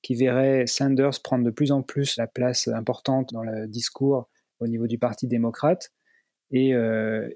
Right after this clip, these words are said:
du coup se maintenir dans les primaires et commencer à remporter des États à son tour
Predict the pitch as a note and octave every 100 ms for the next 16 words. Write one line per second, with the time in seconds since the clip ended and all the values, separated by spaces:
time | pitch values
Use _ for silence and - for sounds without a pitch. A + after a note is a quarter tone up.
0 | F#4 A#2 A#2+ - D#3+ D3 - B2+ C3 -
1 | D3 C3 A#2 A2+ - A#2+ C3 F#3 E3+ C3
2 | - B2 A#2+ D#3 C3 B2+ C3+ B2 C#3 A#2+
3 | A#2+ B2+ C3 - A2+ - E3 G3